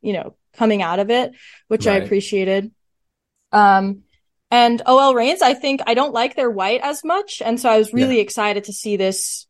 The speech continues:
Speaker 1: this blue with the pattern. And at first I thought it might be a little bit busy 'cause the pattern's sort of going in every direction, but,
Speaker 2: Yeah.
Speaker 1: um,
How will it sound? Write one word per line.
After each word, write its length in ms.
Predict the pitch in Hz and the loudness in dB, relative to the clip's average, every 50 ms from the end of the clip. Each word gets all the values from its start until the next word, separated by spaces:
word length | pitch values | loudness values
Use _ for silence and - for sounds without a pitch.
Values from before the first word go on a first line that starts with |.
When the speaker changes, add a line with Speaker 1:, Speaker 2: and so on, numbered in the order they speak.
| _ _ - | _ _ -4
Speaker 1:
this 160 | 214 214 208 | -4 -4 -2
blue 420 | - - 214 208 202 196 196 196 190 | -2 2 4 6 6 8 6 6 4
with 100 | 196 190 | 0 -2
the 80 | 208 | -6
pattern. 640 | 202 - 196 180 185 185 190 190 190 190 190 190 185 | -6 -4 -2 -2 0 -2 -2 -4 -4 -4 -4 -4 -4
And 280 | 175 170 170 190 - - - - - _ _ _ _ _ _ _ - | -6 -6 -8 -10 -14 -16 -20 -20 -20 _ _ _ _ _ _ _ 2
at 180 | 233 233 226 | 2 2 2
first 180 | - - 311 302 | 2 2 2 4
I 100 | 381 359 | 2 2
thought 200 | - 262 262 269 | 4 4 2 2
it 80 | 247 226 | 2 2
might 160 | 208 208 214 | 2 2 2
be 80 | 247 | 2
a 60 | 220 208 | 2 2
little 120 | 214 214 | 2 2
bit 160 | 214 202 208 | 0 -2 -2
busy 300 | - 185 185 196 247 277 | -4 -6 -4 -4 -6 -6
'cause 160 | 254 262 208 | -6 -6 -8
the 60 | 202 196 | -8 -6
pattern's 420 | - 208 190 190 196 190 196 - | -2 0 0 0 0 -2 -4 -4
sort 120 | 208 190 190 | -4 -2 -4
of 120 | 180 180 | -4 -4
going 300 | - 190 190 190 196 196 | -2 0 0 0 0 -2
in 80 | 190 185 | -4 -4
every 300 | 180 175 175 180 180 175 | -6 -6 -6 -8 -8 -6
direction, 680 | 180 170 160 156 165 - - - 240 226 226 226 226 220 | -6 -6 -6 -6 -6 -8 -8 -4 -2 0 2 2 2 0
but, 340 | 208 196 175 175 170 - - _ _ - - | 0 0 0 0 0 -2 -6 _ _ -14 -10
Speaker 2:
Yeah. 340 | 135 110 92 85 85 87 90 - - | -8 -8 -8 -8 -10 -12 -12 -8 -4
Speaker 1:
um, 460 | 202 190 180 170 165 160 175 170 | -2 -2 -2 -2 -4 -6 -10 -12